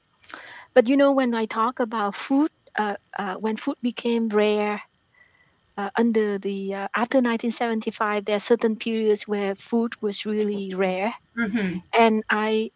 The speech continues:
Speaker 1: I want to describe that in, with the title, The Rice Chest.
Speaker 2: Right,
Speaker 1: You know,
Speaker 2: right.
Speaker 1: and, and it was true. It was true. I, uh, was in the house,
Speaker 2: I can't
Speaker 1: but
Speaker 2: believe
Speaker 1: we,
Speaker 2: that
Speaker 1: we
Speaker 2: you guys all hid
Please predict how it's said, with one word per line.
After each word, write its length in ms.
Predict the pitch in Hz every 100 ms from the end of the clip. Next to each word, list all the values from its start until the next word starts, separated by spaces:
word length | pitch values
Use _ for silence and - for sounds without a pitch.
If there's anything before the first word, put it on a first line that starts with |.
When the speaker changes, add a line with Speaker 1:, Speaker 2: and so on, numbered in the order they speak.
| -
Speaker 1:
I 120 | 220
want 220 | 220 220
to 320 | - 226 220
describe 500 | 202 208 - 220 214 208
that 240 | 208 214 -
in, 400 | - 208 208 208 202 -
with 140 | 220
the 80 | 220
title, 360 | - 214 214
The 160 | 202 202
Rice 360 | 190 190 202 -
Chest. 520 | - 208 240 - - _ _ _ _ _ - -
Speaker 2:
Right, 360 | 240 254 220 - 262 240
Speaker 1:
You 60 |
know, 60 | 262
Speaker 2:
right. 40 |
Speaker 1:
and, 100 | 277 277
and 160 | 277 277
it 120 | 247
was 160 | 302
true. 360 | - - 349 277 - -
It 140 | 262
was 140 | 262 -
true. 320 | - 311 -
I, 320 | 262 240 233
uh, 140 | 226 233 _ _ _ _ _ _ _ _ _ _ -
was 140 | 269 320
in 120 | 277
the 100 | 254
house, 340 | 226 220 226
Speaker 2:
I 60 | 427
can't 340 | - 554 640 539
Speaker 1:
but 160 | 466 381
Speaker 2:
believe 40 |
Speaker 1:
we, 140 | 320 320
Speaker 2:
that 160 | 339
Speaker 1:
we 20 |
Speaker 2:
you 180 | 339 427
guys 240 | 415 381 415
all 120 | 311
hid 280 | 320 370 466